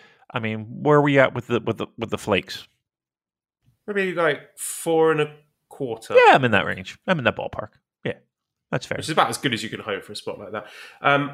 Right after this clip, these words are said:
Speaker 2: okay, then the eighth match was the I W G P World Heavyweight Right to Challenge in Tokyo Dome contract.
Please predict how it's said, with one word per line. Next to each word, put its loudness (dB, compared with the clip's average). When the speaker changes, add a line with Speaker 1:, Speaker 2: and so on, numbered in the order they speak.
Speaker 2:
okay, 2
then 2
the -2
eighth 2
match -4
was -6
the -8
I 0
W -6
G -8
P -16
World -6
Heavyweight -8
Right -4
to -14
Challenge -6
in -20
Tokyo -2
Dome 0
contract. -4